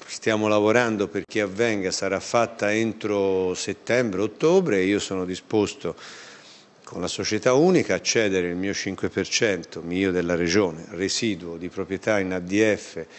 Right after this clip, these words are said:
e l'altro cinque per cento di proprietà in sat pisana, ai due comuni di Firenze e di Pisa affinché gestiscono questo cinque per cento.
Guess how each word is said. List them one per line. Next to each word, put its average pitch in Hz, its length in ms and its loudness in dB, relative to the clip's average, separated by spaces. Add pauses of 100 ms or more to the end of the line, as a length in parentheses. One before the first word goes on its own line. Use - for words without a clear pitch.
(220)
e - 120 -8
l'altro 95 320 2
cinque 92 320 -4
per 90 180 -4
cento 104 380 -2
di 90 80 -6
proprietà 92 540 -4
in 87 120 -6
sat - 560 0
pisana, 120 640 0 (480)
ai 104 140 4
due 117 160 6
comuni 113 580 4
di 92 220 -8
Firenze 107 600 0
e 101 100 -2
di 135 140 -2
Pisa 131 340 2
affinché 101 380 -2
gestiscono 92 640 -4
questo 82 280 -6
cinque 80 320 -6
per 78 140 -6
cento. - 460 -12